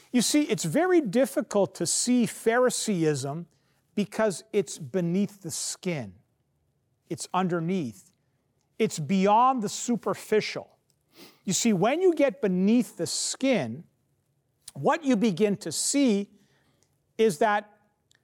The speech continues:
while there is nothing wrong in going to church, nothing wrong with tithing and praying, but when you get below the superficial, what you begin to see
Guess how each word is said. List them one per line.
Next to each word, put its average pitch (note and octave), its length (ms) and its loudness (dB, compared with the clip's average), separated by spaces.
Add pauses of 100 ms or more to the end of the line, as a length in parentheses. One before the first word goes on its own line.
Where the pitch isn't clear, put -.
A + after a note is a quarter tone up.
(260)
while B3+ 300 4
there G#3+ 200 4
is F3 160 0
nothing C4 540 2
wrong G3 540 4
in C3+ 440 -8
going G3+ 380 2
to A#3 120 -6
church, - 560 -4 (280)
nothing F3+ 440 -2
wrong F3+ 320 4
with F#3+ 280 0
tithing F#3+ 640 2
and F3 220 -8
praying, G#3 580 0 (560)
but F#3+ 240 -2
when C#4+ 260 2
you G4 140 4
get D4 320 0
below A#3 520 4
the A#3 140 0
superficial, G3+ 960 0
what A3 340 0 (320)
you G3+ 140 0
begin G3+ 380 0
to D#3+ 140 -8
see G#3 520 0